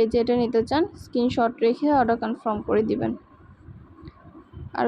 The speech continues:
কিছু জানতে হলে বা জানার থাকলে অবশ্যই আমাদের সাথে যোগাযোগ করবেন, অনলাইন অর্ডার করে ফেলবেন। সুন্দরভাবে ডিটেলসে সব কিছু দেখিয়ে দিচ্ছি, বলে দিচ্ছি, প্রাইসও লিখে দিয়েছি। ইমো,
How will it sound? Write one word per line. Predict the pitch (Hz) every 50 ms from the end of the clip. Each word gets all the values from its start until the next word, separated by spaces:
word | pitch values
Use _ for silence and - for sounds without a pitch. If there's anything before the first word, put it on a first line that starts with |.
| 226
কিছু | 254 240 247 254
জানতে | 226 254 226 220 233 254 262 262
হলে | 269 269 254 262 262
বা | 240 247 233
জানার | 226 240 226 220 226 233 240 240
থাকলে | 277 247 233 254 240 233
অবশ্যই | 220 214 247 247 - 262 247
আমাদের | 240 233 226 220 - -
সাথে | 254 247 254 240 233
যোগাযোগ | 240 220 226 226 220 233 226 233
করবেন, | - - 233 226 226 - 302 311
অনলাইন | 320 262 240 240 226 233 226 220 220
অর্ডার | 214 208 214 208
করে | 220 - - - - -
ফেলবেন। | - - - - - - - - - - - - - - - - - _ _ - - - - - - - - - - - - - - - - - - - - - - - - _ - - - - - - - - - - - - _ - - - - - - - _
সুন্দরভাবে | - 262 262 262 269 262 254 269 269 254 247 262 262 240
ডিটেলসে | 226 247 226 247 233 233 254 - 269 -
সব | - 262 240 - -
কিছু | 247 247 - 254
দেখিয়ে | 214 220 233 240 - 254 240 233
দিচ্ছি, | 226 240 233 - - 254
বলে | 226 220 226 226 226 226
দিচ্ছি, | 220 233 226 226 - 277
প্রাইসও | - - - - 208 240 220 - 240
লিখে | 220 214 226 226 - 220
দিয়েছি। | 214 214 208 208 214 - - - 254 - - - - - - - - - - - - - - - - - - - - - - - - - - -
ইমো, | - 247 254 254 254